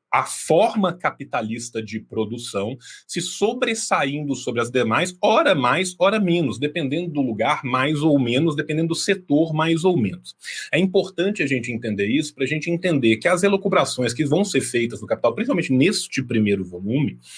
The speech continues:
muitas vezes vão ser feitas sobre uma base teórica e logo na sequência vão ser contraditas à sua praxis pra que se chegue a esse movimento do real. Continuemos.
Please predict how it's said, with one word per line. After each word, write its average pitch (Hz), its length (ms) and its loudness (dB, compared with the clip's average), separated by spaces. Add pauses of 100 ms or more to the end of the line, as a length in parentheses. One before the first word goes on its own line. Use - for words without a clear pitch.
(280)
muitas 180 380 4
vezes 131 220 2
vão 233 140 0
ser 147 160 -2
feitas 147 380 -2
sobre 175 180 0
uma 160 80 0
base 117 320 0
teórica 120 840 4
e 220 60 2
logo 190 420 4
na 160 140 2
sequência 160 480 -4
vão 175 140 -2
ser 156 180 -4
contraditas 190 1080 0 (260)
à 160 160 4
sua 127 400 0
praxis 113 720 0 (340)
pra 151 140 0
que - 80 -6
se - 160 -2
chegue 143 360 0
a 147 60 2
esse 147 240 -2
movimento 143 720 0
do 113 140 -4
real. 123 320 -2 (1080)
Continuemos. 175 960 0